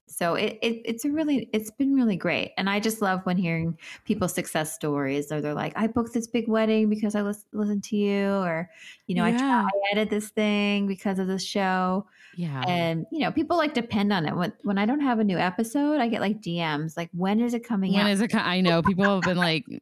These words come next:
Speaker 2: D Ming me too because I took a little hiatus with all the craziness of this past year. And, um, I had some personal family things come up in September. And it's so,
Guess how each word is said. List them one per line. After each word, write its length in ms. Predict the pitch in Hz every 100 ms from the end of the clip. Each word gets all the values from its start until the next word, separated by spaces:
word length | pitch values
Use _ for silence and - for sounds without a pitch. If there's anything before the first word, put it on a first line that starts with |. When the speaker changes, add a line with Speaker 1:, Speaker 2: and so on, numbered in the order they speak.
| -
Speaker 2:
D 240 | 180 165 156
Ming 240 | 156 156
me 140 | 156
too 420 | 151 - 165 151 156
because 320 | 160 170 151
I 100 | 151
took 260 | - 175
a 40 | 165
little 240 | 151 156
hiatus 600 | 151 151 147 143 139 139
with 140 | 147 143
all 120 | 139
the 100 | 139
craziness 640 | - 135 131 139 139 -
of 80 | 127
this 140 | 135
past 380 | - 135 135 -
year. 460 | 185 170 160 156 143
And, 360 | 135 127 135 - - - - -
um, 400 | 143 131 131 123
I 60 | 156
had 160 | 160
some 160 | - 147
personal 540 | - 147 - 143 135 139
family 420 | 165 160 165 156
things 300 | 156 143 -
come 180 | 165 147
up 180 | 139
in 100 | 147
September. 580 | 147 147 - 139 143 170
And 200 | 190 165
it's 140 | 165 -
so, 460 | 202 202 220 226